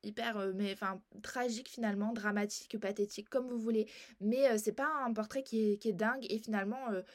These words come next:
Charlie, du début jusqu'à la fin, il est un peu, euh, il est un peu traité comme, comme une, enfin, comme ce qu'il peut être,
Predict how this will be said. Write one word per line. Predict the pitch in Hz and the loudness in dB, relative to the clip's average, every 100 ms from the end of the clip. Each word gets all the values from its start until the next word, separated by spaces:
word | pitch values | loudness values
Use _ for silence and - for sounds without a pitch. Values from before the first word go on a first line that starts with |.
| - - - | -20 -20 -8
Charlie, | - 233 240 285 | 0 2 2 -2
du | 233 208 190 | -4 -4 0
début | 233 254 | 0 0
jusqu'à | 269 254 220 | -4 -2 0
la | 208 | 0
fin, | 208 262 | -2 -6
il | 254 | -4
est | |
un | 185 180 | -4 -4
peu, | 240 285 269 208 | -6 0 2 2
euh, | 175 170 _ _ _ _ _ - | 0 -4 _ _ _ _ _ -4
il | 208 | 0
est | |
un | 202 | 0
peu | 208 330 | -2 -8
traité | - 233 254 | -8 -6 -6
comme, | 262 208 190 175 _ _ _ _ | -4 -4 -4 -12 _ _ _ _
comme | 220 208 190 170 - | -4 -4 -4 -10 -10
une, | 190 196 180 185 _ _ _ - | -8 -8 -8 -12 _ _ _ -8
enfin, | 226 190 147 _ _ _ _ _ _ | -4 -4 -6 _ _ _ _ _ _
comme | 254 226 | 0 0
ce | 214 | -4
qu'il | - 226 208 | -6 -2 -2
peut | - 220 214 | -2 -4 -2
être, | 269 339 - | 0 -2 -4